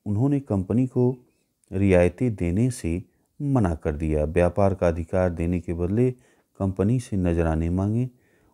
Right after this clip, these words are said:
उसे सिक्के ढालने का अधिकार नहीं दिया और उसकी किलेबंदी को बढ़ाने पर रोक दिया। कंपनी पर धोखाधड़ी का आरोप लगा-, आरोप लगाते हुए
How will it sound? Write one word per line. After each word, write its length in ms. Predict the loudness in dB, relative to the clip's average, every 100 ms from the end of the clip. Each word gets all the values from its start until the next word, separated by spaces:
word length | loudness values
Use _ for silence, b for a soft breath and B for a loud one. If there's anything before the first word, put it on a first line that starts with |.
| b
उसे 500 | -6 0 4 4 2 -10 _ _ _ _ _ _ _ _ _ _ _ _ _ _ _
सिक्के 600 | -16 -6 -6 -2 2 4
ढालने 360 | 4 2 2
का 120 | 2 0
अधिकार 340 | 0 -2 -2
नहीं 320 | -2 -4 -4
दिया 340 | -2 -2 -2 -6 b b b b
और 320 | 4 6 6
उसकी 420 | 2 -6 -12 -8 -8
किलेबंदी 640 | -2 0 2 2 2 0
को 160 | 0
बढ़ाने 400 | 0 0 0 -2
पर 200 | -2 -4
रोक 280 | 0 0 0
दिया। 260 | -2 -4 -4
कंपनी 540 | -4 -4 0 0 0
पर 200 | 0 -4
धोखाधड़ी 580 | -2 -4 -2 0 0 0
का 120 | -2
आरोप 280 | -2 -2 -4
लगा-, 420 | -4 -2 -4 -6 -6
आरोप 320 | -2 -2 -2 -4
लगाते 340 | -4 -4 -4
हुए 300 | -4 -2 -2